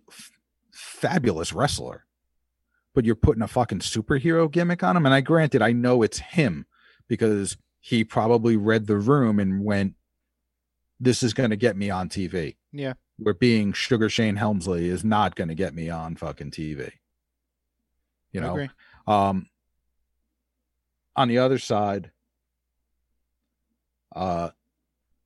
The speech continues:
Speaker 1: you know, M G F, his gimmick would never get over in W W E.
Speaker 2: Everybody would probably call him a ripoff of, like, Ric Flair or whatever.
Speaker 1: Yeah.
Speaker 2: And, but you look at it, he goes, the kid's,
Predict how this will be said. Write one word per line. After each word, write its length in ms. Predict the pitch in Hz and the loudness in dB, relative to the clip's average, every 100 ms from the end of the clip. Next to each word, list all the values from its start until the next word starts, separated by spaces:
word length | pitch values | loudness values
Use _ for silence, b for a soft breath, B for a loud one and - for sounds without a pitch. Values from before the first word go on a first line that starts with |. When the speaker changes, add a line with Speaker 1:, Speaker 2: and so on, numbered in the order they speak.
| - | -4
Speaker 1:
you 80 | 123 | -2
know, 220 | 95 113 _ _ _ | -2 -8 _ _ _
M 180 | 127 131 | 0 0
G 240 | 113 120 | 2 4
F, 340 | 131 104 - - _ _ _ _ _ _ _ _ _ _ _ | 4 2 -2 -20 _ _ _ _ _ _ _ _ _ _ _
his 160 | 196 | 0
gimmick 280 | 175 131 98 | 4 2 2
would 120 | 98 | -2
never 180 | 92 90 | -2 -2
get 160 | 85 87 | -2 0
over 320 | 92 95 151 _ _ _ _ _ _ _ _ _ _ _ _ _ _ | 0 0 -2 _ _ _ _ _ _ _ _ _ _ _ _ _ _
in 120 | 113 | -2
W 220 | 95 92 90 | 0 -2 -2
W 320 | 87 85 85 | -2 -2 -2
E. 180 | 95 120 _ _ - - | -4 -6 _ _ -20 -16
Speaker 2:
Everybody 360 | 113 110 110 | -12 -6 -4
would 160 | 110 107 | -4 -4
probably 280 | - 104 98 | -6 -6 -8
call 260 | - 104 | -6 -4
him 100 | 101 | -4
a 40 | 95 | -8
ripoff 420 | 92 92 - 90 | -10 -8 -8 -10
of, 100 | 92 | -12
like, 140 | 92 90 | -14 -12
Ric 180 | 90 | -16
Flair 420 | - 95 90 87 85 | -16 -12 -10 -8 -10
or 60 | |
whatever. 500 | 82 82 85 82 87 107 | -12 -12 -12 -10 -8 -2
Speaker 1:
Yeah. 200 | 180 - | -2 -2
Speaker 2:
And, 160 | 80 _ _ _ _ | -14 _ _ _ _
but 160 | - 101 - | -12 -12 -8
you 120 | 104 | -8
look 220 | 113 - | -6 -4
at 100 | 104 | -4
it, 40 | |
he 60 | 92 | -4
goes, 160 | 92 90 | -8 -10
the 80 | |
kid's, 280 | 107 135 - | -8 -10 -10